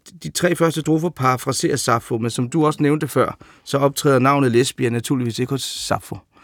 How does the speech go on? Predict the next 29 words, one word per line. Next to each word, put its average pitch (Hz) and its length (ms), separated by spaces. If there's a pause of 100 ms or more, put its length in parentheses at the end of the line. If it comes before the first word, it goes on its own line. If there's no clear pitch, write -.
(360)
Så 127 360
derfor, 156 480
øh, 104 600
læser 151 280
jeg 131 80
det 135 60
ikke 151 140
som 135 160
en 107 160
oversættelse, 131 640
men 127 180
netop 143 240
som 127 180
en 110 120 (260)
parafrase, 120 460
en 123 100
reference, 127 720
en 107 140
meget 127 180
lang 120 280
reference 117 560 (320)
til - 120
Sappho. - 360 (840)
Øh, 139 240
og 143 100
så 185 80
er 196 60
der 202 100
det, 156 260